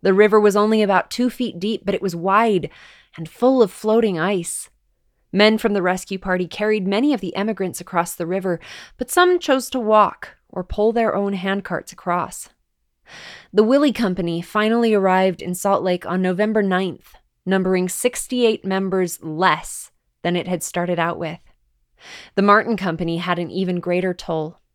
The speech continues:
At least one hundred forty-five of its members were lost by the time they arrived in Salt Lake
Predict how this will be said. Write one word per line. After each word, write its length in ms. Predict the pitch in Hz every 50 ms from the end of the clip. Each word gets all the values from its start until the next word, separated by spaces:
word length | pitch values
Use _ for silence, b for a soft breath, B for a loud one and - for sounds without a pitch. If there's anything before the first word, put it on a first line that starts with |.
| _ -
At 160 | 190 - -
least 320 | 202 214 220 208 - - -
one 320 | 190 185 220 233 254 262
hundred 440 | 269 226 233 233 226 214 220 202 185
forty-five 640 | - 208 208 208 214 190 - 180 165 170 180 170
of 120 | 185 151 165
its 160 | - - -
members 480 | 175 170 175 180 180 196 196 185 -
were 140 | - 175 170
lost 640 | 165 165 170 175 165 160 165 - - - - - _ b b b b b b b b
by 80 | - 175
the 120 | 165 247
time 340 | 240 - - 185 190 196 202
they 160 | 202 214 220
arrived 540 | 214 208 185 185 180 180 180 180 175 - -
in 120 | - 170 165
Salt 260 | - 185 185 - -
Lake 360 | 185 160 151 147 - _